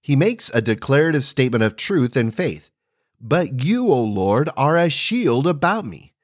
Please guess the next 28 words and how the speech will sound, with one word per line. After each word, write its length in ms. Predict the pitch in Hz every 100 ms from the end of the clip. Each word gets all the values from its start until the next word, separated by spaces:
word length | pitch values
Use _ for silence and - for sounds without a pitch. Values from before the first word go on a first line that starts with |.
| _ _ _ _
Now, 140 | 170 180
there 240 | 233 247
have 80 | 135
been 180 | 135 131
some 220 | 135 110
cool 340 | - 160 127
shields 640 | 104 - 165 139 90 95
used 420 | 98 104 117 117 -
throughout 240 | 101 98
history, 480 | 87 123 - 58 - _ _ -
and 140 | 113
even 220 | 160 202
in 140 | 208 190
comics. 540 | 180 220 82 - - _ _ _ _ -
Wonder 260 | 113 208
Woman 300 | 123 104 110
has 200 | 104 107
a 60 | 101
pretty 360 | - 135 120
awesome 400 | 98 98 101 92
shield, 420 | 90 - 87 107 143 _ _ _ _
but 220 | - 190 -
probably 600 | - 156 220 254 185 175
the 140 | 147
most 260 | 135 123 -
iconic 640 | 110 110 - 147 160 170 -
superhero 840 | - 156 147 160 139 123 127 135
shield 500 | 135 135 117 92 98